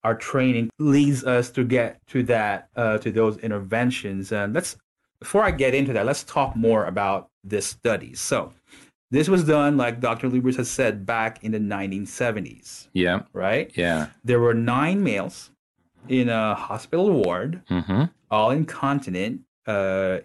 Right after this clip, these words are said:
Speaker 1: ages were between twenty and sixty-two years of age,
Speaker 2: Mm-hmm.
Speaker 1: all with a diagnosis of, uh, intellectual disability.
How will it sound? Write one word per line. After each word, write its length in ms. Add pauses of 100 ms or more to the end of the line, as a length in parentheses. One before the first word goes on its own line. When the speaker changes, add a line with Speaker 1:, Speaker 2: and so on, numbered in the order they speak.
Speaker 1:
ages 460
were 120
between 600
twenty 640
and 300
sixty-two 500
years 360
of 100
age, 440
Speaker 2:
Mm-hmm. 200
Speaker 1:
all 320
with 280
a 160
diagnosis 720
of, 460
uh, 140 (640)
intellectual 560
disability. 840